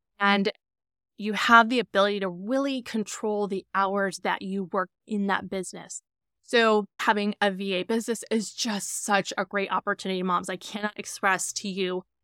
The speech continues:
how big of an opportunity it was for me when I started,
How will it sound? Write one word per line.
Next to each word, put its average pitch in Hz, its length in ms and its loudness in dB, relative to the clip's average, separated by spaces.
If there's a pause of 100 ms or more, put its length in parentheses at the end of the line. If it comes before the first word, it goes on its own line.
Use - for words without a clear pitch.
(180)
how 202 560 4 (640)
big - 220 -10 (240)
of 208 140 4
an 202 80 2
opportunity 196 640 -2
it 185 100 -2
was 190 240 0
for 202 120 -4
me 202 160 0
when 190 100 0
I 180 80 -2
started, 190 420 -4